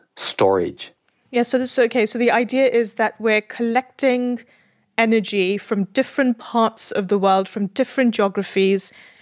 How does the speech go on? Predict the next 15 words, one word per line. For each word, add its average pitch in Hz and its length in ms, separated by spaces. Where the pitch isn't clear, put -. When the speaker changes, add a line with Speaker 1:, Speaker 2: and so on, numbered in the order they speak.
Speaker 2:
We 214 400
store 330 560
them 220 320
in 214 160
different 208 360
places, 220 400
depending 196 500
on 190 120
your 185 120
infrastructure - 680
and 208 160
the 202 80
availability 196 760
of 175 260
these 190 460